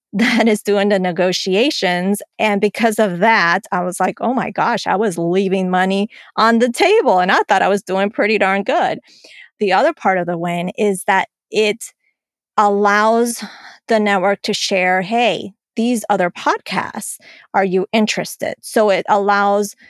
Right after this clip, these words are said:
the other podcasters to also have the opportunity for sponsors. So I have loved that.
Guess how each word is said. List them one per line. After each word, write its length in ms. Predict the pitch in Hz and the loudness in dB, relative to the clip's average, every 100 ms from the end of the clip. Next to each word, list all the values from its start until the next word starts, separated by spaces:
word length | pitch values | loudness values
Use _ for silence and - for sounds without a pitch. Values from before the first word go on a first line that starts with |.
| _ _ 226 | _ _ -4
the 320 | 202 196 - | 0 0 2
other 300 | 214 214 208 | 0 2 -2
podcasters 1120 | - 185 180 - 170 160 - - 175 175 175 - - | -2 0 0 -2 -6 -6 -6 -6 -6 -4 -8 -14 -12
to 240 | - 202 - | -4 -2 0
also 800 | 190 190 - 185 175 170 170 170 | 0 0 -2 0 2 0 -2 -4
have 200 | - 196 | -2 0
the 100 | - | 0
opportunity 680 | 196 - - 202 202 247 403 _ _ _ _ _ - | 0 -2 -4 -2 0 -2 -4 _ _ _ _ _ -8
for 280 | 190 180 175 | -2 0 -2
sponsors. 800 | - 185 180 - 64 - - - - - - | -2 0 0 -2 -4 -4 -8 -14 -20 -20 -20
So 320 | - 196 185 - | -2 2 2 2
I 140 | 220 | 2
have 220 | 240 214 | 4 2
loved 300 | 190 185 180 - | 2 0 0 -2
that. 480 | 160 160 226 254 | 0 2 0 -2